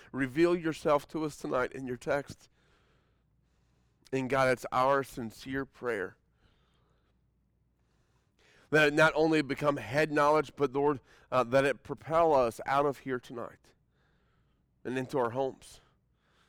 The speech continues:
And we, we become better ambassadors of you in our homes and in our jobs and in our schools, wherever we find ourselves.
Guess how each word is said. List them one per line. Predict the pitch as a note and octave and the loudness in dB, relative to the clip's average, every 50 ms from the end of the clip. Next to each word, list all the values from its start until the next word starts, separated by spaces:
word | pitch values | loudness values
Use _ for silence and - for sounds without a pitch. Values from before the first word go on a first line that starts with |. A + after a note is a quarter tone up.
| _ _ _ _ _ _ _ _ _ _ _ _ _ _ _ _ _ _ _ _ _ _ - | _ _ _ _ _ _ _ _ _ _ _ _ _ _ _ _ _ _ _ _ _ _ -8
And | A#2+ C3 | -6 -2
we, | C3+ C3 C3 A#2+ - - G#2+ - _ - _ - | -2 -2 -2 -4 -6 -12 -20 -20 _ -20 _ -4
we | C3 C#3 | -2 -2
become | C3+ B2 C3 - E3 D3+ D3 C#3+ C3+ A2+ | -2 -2 -4 0 2 4 4 4 2 2
better | A2 C#3+ C#3 C#3 C#3 C#3 C3+ | 2 2 4 4 4 2 0
ambassadors | C3 A2 B2 B2 C3 C#3 C#3 - - D3 C#3 C3+ C#3 C3 A#2 A#2+ | 0 0 2 2 2 2 0 -4 -8 -8 -6 -4 -4 -4 -6 -10
of | A2+ G#2 | -14 -10
you | A2+ B2 C3+ C#3 C3+ | -8 -6 -4 -2 -2
in | A#2+ | -2
our | A2 G#2 A2+ G#2+ | -2 -2 -2 -2
homes | A2 B2 B2+ C3+ D3+ D#3+ - - - - _ _ _ _ _ _ _ _ | -2 -2 -2 -2 -4 -6 -10 -18 -20 -20 _ _ _ _ _ _ _ _
and | - G#2+ | -6 -2
in | A2 G#2+ G2+ | -2 0 0
our | G2+ G2+ F#2+ | -2 -4 -6
jobs | F2+ - - C3 B2+ C#3 D3+ D3 C#3+ C3+ - - | -6 -4 -4 -2 -2 -2 -2 -4 -6 -8 -10 -12
and | A#2 F#2 | -14 -12
in | F#2+ F#2+ | -12 -12
our | F2 F2+ F2 | -14 -14 -16
schools, | - - - C#3 C#3 C3+ B2+ C3+ - - - _ - | -18 -20 -16 -14 -14 -14 -14 -16 -18 -20 -20 _ -18
wherever | - - C#3 C3 B2 B2 | -10 -4 -4 -4 -4 -4
we | C3+ B2 B2 A#2 - _ _ - | -8 -10 -12 -14 -18 _ _ -6
find | A2+ A#2 A#2+ | -4 -2 -2
ourselves. | G2 - - - - - - _ _ | -2 -4 -8 -12 -20 -20 -20 _ _